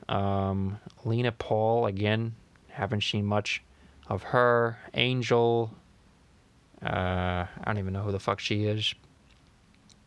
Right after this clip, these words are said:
Corey Chase, which is, you know what, I'm, I'm, I'm not gonna say anything <laughs> because, <laughs> listen, she's, she's an older lady still doing it. And by the way, number eighteen, okay?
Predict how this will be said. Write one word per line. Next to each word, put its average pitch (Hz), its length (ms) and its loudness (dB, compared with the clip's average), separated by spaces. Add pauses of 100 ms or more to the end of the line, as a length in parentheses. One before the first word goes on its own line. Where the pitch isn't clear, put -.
(320)
Corey 120 280 2
Chase, 123 500 0
which - 360 -2
is, 101 520 -2 (440)
you 117 80 0
know 110 100 4
what, 110 80 6
I'm, 107 80 2
I'm, 104 260 2
I'm 101 300 2
not 98 160 -4
gonna 92 240 -2
say - 200 -2
anything 95 400 -2
<laughs> - 80 -20
because, 107 500 0 (680)
<laughs> - 400 -14
listen, 160 380 2
she's, 127 340 0
she's 131 200 0
an 131 180 -2
older 185 260 4
lady 151 540 0 (420)
still 160 420 0
doing 117 300 2
it. - 320 -10
And 117 200 0
by 117 200 0
the 143 100 0
way, 151 280 0
number 113 280 0
eighteen, 135 680 -2 (420)
okay? 131 440 0